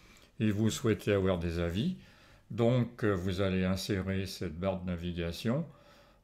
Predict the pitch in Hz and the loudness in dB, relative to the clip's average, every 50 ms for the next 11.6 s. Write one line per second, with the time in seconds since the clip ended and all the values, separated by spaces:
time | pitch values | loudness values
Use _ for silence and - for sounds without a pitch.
0 | _ - - 131 135 127 - - 113 107 101 95 - - - 113 107 101 92 95 | _ -4 -2 -2 -2 -2 0 0 2 2 2 0 -2 -4 -4 -2 -2 -2 -2 -2
1 | - 120 123 135 147 147 127 104 - - - 98 98 95 - - 107 117 117 113 | 0 0 0 2 0 -2 -2 -4 -4 -4 -4 -4 -4 -4 -4 -2 0 0 0 0
2 | 104 101 101 90 95 92 90 92 95 92 92 92 101 95 82 92 87 - - - | 0 -2 -2 -2 0 0 2 2 4 4 4 4 4 2 2 0 -2 -2 -4 -4
3 | 80 80 76 - 82 80 92 110 110 101 - - - - - - - - - 101 | -4 -4 -4 -4 -2 0 0 0 0 -2 -8 -14 -20 -20 -20 -20 -12 -4 -2 0
4 | 90 90 95 95 92 - 98 92 87 82 - - - - - - 98 90 85 80 | 2 4 2 2 2 0 -2 -2 -2 -2 -4 -6 -8 -8 -6 -6 -4 -4 -4 -4
5 | 76 82 82 78 - 95 92 92 98 104 101 90 92 90 82 87 85 85 87 85 | -4 -4 -6 -4 -2 0 2 2 2 2 2 2 0 0 0 -2 -2 -2 -4 -6
6 | - - 95 85 78 82 78 76 90 87 80 82 85 90 101 104 110 110 95 - | -6 -6 -6 -4 -4 -4 -6 -6 -6 -4 -2 -2 0 0 2 2 0 0 -2 -6
7 | - - - - - - - - - - _ _ _ - - 98 - - 120 101 | -12 -20 -20 -20 -20 -20 -20 -20 -20 -20 _ _ _ -6 -4 -4 -2 0 -2 -2
8 | - - 92 80 76 - - - - - _ _ _ _ _ _ _ _ _ - | 0 -2 -2 -2 -2 -4 -6 -10 -16 -20 _ _ _ _ _ _ _ _ _ -20
9 | _ _ _ - - _ - - 107 107 95 143 160 165 147 131 110 - - - | _ _ _ -20 -20 _ -6 -4 -4 -2 2 4 4 6 4 4 2 0 -2 -2
10 | 123 123 135 156 147 - - 95 92 - - 104 95 92 104 104 98 98 - - | -2 -2 -2 -2 -4 -4 -4 -4 -4 -4 -4 -4 -2 -2 -2 -2 -2 -2 -4 -2
11 | 110 107 107 104 98 92 90 85 82 78 76 73 | -2 0 0 0 0 0 0 -2 -2 -2 -2 -4